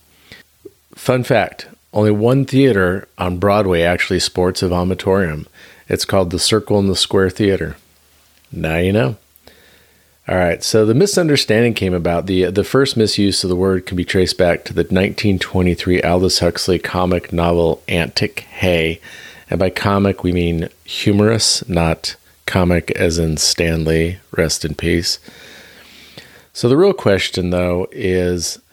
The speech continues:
has anyone ever vomited in a vomitorium? Probably, but I mean, I don't know. It, it's a weird thing to Google. I mean, you'd have to assume people have vomited pretty much everywhere. So, and looking at the, uh, the theater and went on in,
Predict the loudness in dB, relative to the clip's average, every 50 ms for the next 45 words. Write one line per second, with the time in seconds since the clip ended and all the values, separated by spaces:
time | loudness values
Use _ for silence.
0 | -6 -2 -2 0 2 2 2 2 2 2 2 2 0 0 -2 -6 -10 _ -2 0
1 | 2 2 2 2 2 2 2 4 4 2 4 4 2 2 0 -2 -4 -4 -2 0
2 | 0 0 2 0 0 0 0 0 0 2 2 2 0 -2 -4 -8 _ _ _ _
3 | _ _ _ _ _ _ _ _ 0 0 2 2 0 0 0 0 0 0 -2 -6
4 | -12 -10 -8 -8 -4 -2 -2 0 0 0 -2 -2 -4 -4 -4 -2 -2 -2 -2 -4
5 | -6 -8 -8 -10 -12 -14 _ _ -2 -2 0 0 -2 -2 -2 -2 -2 0 -2 -2
6 | -4 -4 -6 -6 -4 -6 -6 -4 -2 -2 -2 0 0 -2 -2 -4 -8 -14 -20 -20
7 | -20 -20 -12 -6 -4 0 2 2 2 2 0 0 0 0 2 2 4 2 0 0
8 | 0 0 0 2 2 2 2 0 2 0 0 0 0 2 2 2 2 0 0 0
9 | 2 2 2 2 0 0 2 2 2 2 2 0 -2 -4 -4 -2 -2 0 0 0
10 | 0 0 -2 0 0 2 2 2 2 2 2 2 0 -2 -6 -10 _ -4 -2 0
11 | 2 2 2 2 0 -2 -6 -12 -20 -20 -20 -20 -20 -20 -20 -20 -20 -14 _ -4
12 | -2 0 0 0 -2 -2 -2 0 0 0 0 0 -2 -2 0 2 2 0 0 -2
13 | -2 0 0 2 2 2 0 0 -2 -2 0 2 2 4 4 4 2 2 0 0
14 | 0 0 0 0 0 0 2 0 0 0 -2 -4 -8